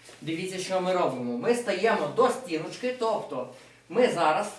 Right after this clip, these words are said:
спочатку я покажу, що ми будемо робити, а потім будемо робити біля стіночки. Ми впираємося в стіночку, ноги рівні, і ось такими легенькими коливальними рухами ми будемо опускати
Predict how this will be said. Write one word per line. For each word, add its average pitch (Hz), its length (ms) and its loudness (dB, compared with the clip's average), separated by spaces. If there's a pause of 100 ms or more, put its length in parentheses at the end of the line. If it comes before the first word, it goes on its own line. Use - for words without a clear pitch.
(300)
спочатку 196 360 -2
я 190 80 0
покажу, 190 380 -6
що 185 200 -4
ми 180 80 -4
будемо 185 240 -2
робити, 247 320 4
а - 80 0
потім 226 280 -2
будемо 196 300 -4
робити 196 260 -6
біля 190 240 -8
стіночки. - 500 -8 (440)
Ми 214 260 -4 (120)
впираємося 190 560 4
в 180 40 -8
стіночку, 175 680 -8 (1700)
ноги 196 420 4
рівні, 202 640 2 (160)
і 214 140 -14
ось 208 280 -4
такими 185 520 -6
легенькими 208 840 0
коливальними 185 1080 0
рухами 240 500 0
ми 185 100 0
будемо 165 400 -6
опускати 165 1500 -2